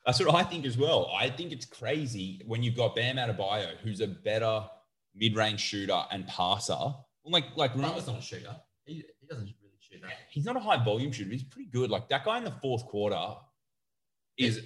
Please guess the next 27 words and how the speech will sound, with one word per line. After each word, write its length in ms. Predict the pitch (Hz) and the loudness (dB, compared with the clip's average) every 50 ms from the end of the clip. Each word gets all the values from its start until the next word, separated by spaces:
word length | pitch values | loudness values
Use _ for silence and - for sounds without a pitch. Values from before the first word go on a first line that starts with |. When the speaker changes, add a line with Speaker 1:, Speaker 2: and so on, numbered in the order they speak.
| 123 | 0
Speaker 1:
amazing 640 | 117 107 101 104 104 113 139 180 175 123 92 90 - - - _ _ _ _ | 2 2 2 2 2 2 0 0 -2 -4 -4 -6 -10 -14 -20 _ _ _ _
Speaker 2:
Yeah. 100 | - 107 101 - - - - 117 | -16 -14 -14 -14 -18 -20 -6 -4
Speaker 1:
with 100 | 110 104 | -2 0
his 140 | 101 101 - | 0 -2 -2
field 160 | 113 117 110 | -4 2 4
goal 120 | 110 98 - | 4 4 4
percentage, 320 | - - 104 98 95 - | 0 -2 -2 -2 -2 -4
but 100 | 127 113 | -4 -2
Speaker 2:
But 80 | 113 - | 0 0
he 60 | 131 | 2
Speaker 1:
he's, 60 | 113 | 2
Speaker 2:
was 80 | - 127 | 4 4
Speaker 1:
he's, 100 | 139 - | 4 4
Speaker 2:
layup 160 | 117 113 - | 4 2 0
and 100 | 113 - | -4 -6
free 200 | - 120 123 117 | -6 -6 -6 -6
throws. 160 | - - - - - | -6 -10 -12 -14 -4
Speaker 1:
he's, 180 | - 127 123 123 | -2 0 0 0
he's 200 | 120 110 127 117 | 0 0 0 2
not 160 | 127 127 120 117 | 2 4 4 4
a, 40 | |
he's 160 | 113 120 120 123 | 2 2 2 2
not 100 | 123 113 | 2 2
a 60 | 113 | 0
score 240 | - - 110 95 - | 0 -2 -4 -4 -4
first 280 | - 82 76 - - | -4 -6 -8 -8 -8
guy. 220 | - 62 50 - | -10 -10 -10 -10